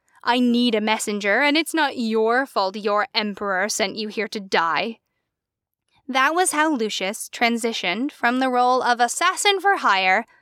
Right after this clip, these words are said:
to famously timely messenger.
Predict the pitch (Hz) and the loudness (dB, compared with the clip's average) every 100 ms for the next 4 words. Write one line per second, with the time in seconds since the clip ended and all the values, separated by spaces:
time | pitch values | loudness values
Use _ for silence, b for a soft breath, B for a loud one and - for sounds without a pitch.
0 | b b - - 277 - 269 285 311 - | b b -12 -6 -6 -2 2 4 4 0
1 | 330 339 330 - 226 220 226 226 233 233 | -2 -2 -2 -2 0 0 -2 -2 -2 -2
2 | 208 - 185 185 170 175 | -2 -4 -10 -8 -8 -8